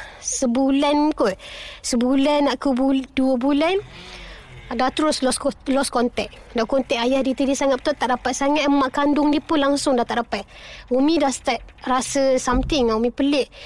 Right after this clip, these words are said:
Kenapa dah tak boleh nak contact? Lepas tu, bila call je, dia tak angkat.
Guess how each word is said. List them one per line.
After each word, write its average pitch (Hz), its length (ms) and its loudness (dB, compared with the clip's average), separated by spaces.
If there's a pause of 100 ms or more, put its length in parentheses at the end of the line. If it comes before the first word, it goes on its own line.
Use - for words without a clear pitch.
(140)
Kenapa 240 720 2 (720)
dah 240 240 0
tak - 180 -4
boleh 247 220 0
nak 240 100 -2
contact? 269 560 0
Lepas 240 240 -2
tu, 285 220 2 (680)
bila 254 340 2
call 262 400 2
je, 285 340 2
dia 254 160 0
tak 240 220 -2
angkat. 240 500 0